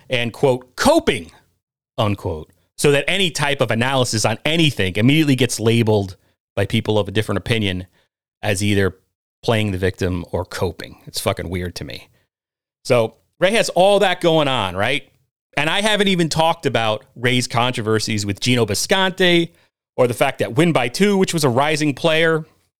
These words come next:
sort of, uh, got noticed by the algorithm. I think I first got exposed to Win by Two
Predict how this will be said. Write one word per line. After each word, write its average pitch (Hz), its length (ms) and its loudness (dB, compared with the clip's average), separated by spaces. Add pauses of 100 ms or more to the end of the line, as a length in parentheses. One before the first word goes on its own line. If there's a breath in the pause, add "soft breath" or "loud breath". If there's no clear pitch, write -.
(240)
sort 131 180 2
of, 110 140 2
uh, 104 180 2
got 120 260 -4
noticed 127 440 0
by 123 160 0
the 120 180 -4
algorithm. 135 560 2
I 117 160 0
think 135 260 0
I 113 120 0
first 123 280 -4
got 120 140 0
exposed 123 360 -2
to 120 60 0
Win 123 200 2
by 113 100 0
Two 120 360 -4